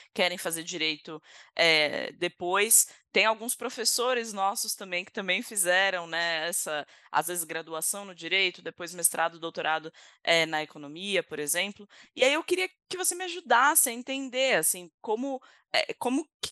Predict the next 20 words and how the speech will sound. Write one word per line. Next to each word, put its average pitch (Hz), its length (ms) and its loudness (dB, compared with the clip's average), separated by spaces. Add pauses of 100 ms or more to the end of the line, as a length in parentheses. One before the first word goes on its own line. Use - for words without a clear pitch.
que 302 100 -8
se 311 180 8
dá 226 220 4
a 262 80 4
interação 220 580 0
entre 226 200 -6
essas 196 300 -4
duas 180 280 -2
áreas, 190 440 0
por - 180 -12
que 233 160 0
será 226 380 4
que 285 120 -16
tem 226 180 -14
tanta 254 420 -6
gente 208 540 -4 (300)
interessada 208 800 4
em 208 160 -8
ambas, 156 560 -6
né, 160 220 -2